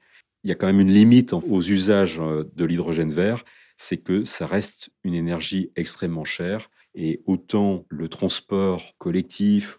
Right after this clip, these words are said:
ou le transport aérien peut se permettre de recourir à cette énergie relativement chère,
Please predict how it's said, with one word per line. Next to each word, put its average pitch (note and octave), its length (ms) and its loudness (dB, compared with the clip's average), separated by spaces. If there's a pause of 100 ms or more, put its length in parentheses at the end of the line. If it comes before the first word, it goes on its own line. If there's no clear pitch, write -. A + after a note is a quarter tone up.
ou - 120 2
le G2 80 4
transport F#2 500 -4
aérien F#2 640 -2
peut C3 160 4
se C3 160 -2
permettre F#2+ 640 -2
de D#2+ 160 -8
recourir E2+ 540 -4
à D#2 40 -8
cette E2 240 -8
énergie E2 580 -6
relativement E2+ 480 -4
chère, F#2+ 400 -4